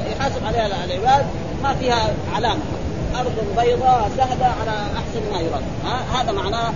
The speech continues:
يعني ليس فيها معلم لأحد، يعني ليس فيها سكنى ولا بناء ولا شيء. ما يجب مثلا هذا يقول: "سكنى محمد"، أو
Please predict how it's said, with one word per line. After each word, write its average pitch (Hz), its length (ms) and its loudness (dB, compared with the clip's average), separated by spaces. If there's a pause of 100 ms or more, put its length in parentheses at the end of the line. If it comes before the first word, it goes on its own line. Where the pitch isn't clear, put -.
(260)
يعني 196 180 0 (200)
ليس 254 320 0
فيها 208 280 0
معلم 233 380 0 (200)
لأحد، 202 380 0 (480)
يعني 190 180 -2
ليس 262 220 4
فيها 214 400 2 (260)
سكنى 220 480 4 (300)
ولا 214 240 4
بناء 226 600 2
ولا 190 160 2
شيء. 160 180 -2 (220)
ما 220 120 0
يجب 233 200 2 (140)
مثلا 190 360 0
هذا 208 80 -2
يقول: 208 180 0 (100)
"سكنى 202 240 -2
محمد"، 226 400 -2
أو 185 80 0